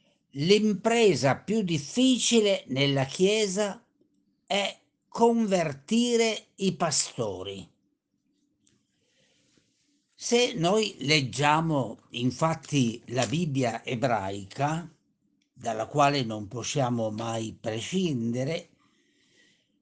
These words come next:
ebbene ci accorgiamo che una polemica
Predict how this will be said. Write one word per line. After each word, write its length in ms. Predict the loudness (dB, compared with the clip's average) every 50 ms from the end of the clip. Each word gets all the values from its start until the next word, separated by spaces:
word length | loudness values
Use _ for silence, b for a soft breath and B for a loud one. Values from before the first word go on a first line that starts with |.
| _ _ _ -2
ebbene 600 | -2 0 0 4 6 6 6 6 6 2 2 0
ci 220 | 0 0 0 0
accorgiamo 1000 | 0 0 -2 -4 -2 0 0 0 2 2 2 2 2 0 -4 -6 -6 -8 -10 _ _ -4
che 340 | 0 0 0 0 -2 _ -8
una 480 | -4 -2 0 0 0 0 -2 -6 _ _
polemica 1080 | 0 2 2 4 4 2 2 2 0 -2 -4 -6 -2 0 0 0 0 0 -6 -12